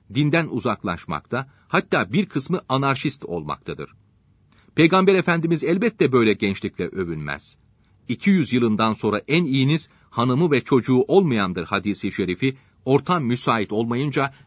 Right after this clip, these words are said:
evlenmemenin daha iyi olduğunu göstermektedir. Tekasür suresinin başında mealen, "Çoklukla övünmek sizi o kadar oyaladı ki kabirleri de ziyaret ederek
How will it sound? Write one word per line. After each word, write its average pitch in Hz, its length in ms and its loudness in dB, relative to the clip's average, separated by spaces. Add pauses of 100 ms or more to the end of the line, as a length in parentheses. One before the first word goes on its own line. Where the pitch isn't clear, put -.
(120)
evlenmemenin 131 760 0
daha 151 240 0
iyi 107 240 0
olduğunu 87 480 -6
göstermektedir. 73 840 -8 (1200)
Tekasür 214 580 2
suresinin 139 680 0
başında 131 440 0
mealen, 123 560 0 (420)
"Çoklukla 165 640 2
övünmek 143 540 2
sizi 156 300 -2
o 208 180 0
kadar 127 340 0
oyaladı 120 440 2
ki 131 240 0 (380)
kabirleri 147 500 2
de 139 100 6
ziyaret 110 440 0
ederek 113 360 0